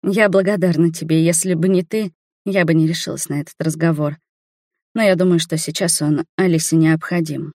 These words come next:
Она требует узнать правду, и я теперь понимаю, что она имеет на это право. Игорь её отец. Она должна узнать свои корни и получить ответы на вопросы".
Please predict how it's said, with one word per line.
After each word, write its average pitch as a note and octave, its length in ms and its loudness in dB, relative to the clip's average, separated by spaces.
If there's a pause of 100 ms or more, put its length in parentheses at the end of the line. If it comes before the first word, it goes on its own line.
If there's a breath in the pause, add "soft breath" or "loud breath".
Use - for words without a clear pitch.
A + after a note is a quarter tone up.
(320)
Она F#3+ 260 2
требует F3+ 480 2
узнать F3+ 320 0
правду, E3+ 440 0 (520)
и A3+ 60 -4
я G#3+ 200 0
теперь G3 340 -4
понимаю, F#3+ 540 0
что G3 200 -4
она F3+ 160 2
имеет G3 300 0
на E3 60 4
это D#3+ 180 0
право. D#3 540 -4 (400)
Игорь F#3 280 0
её E3+ 220 4
отец. D#3+ 460 -6 (360)
Она F3+ 180 2
должна F3 340 0
узнать D3+ 280 -2
свои D#3 260 -2
корни E3+ 480 0
и D#3+ 100 -4
получить F3+ 480 -2
ответы F3+ 420 0
на F3 120 2
вопросы". E3 560 -4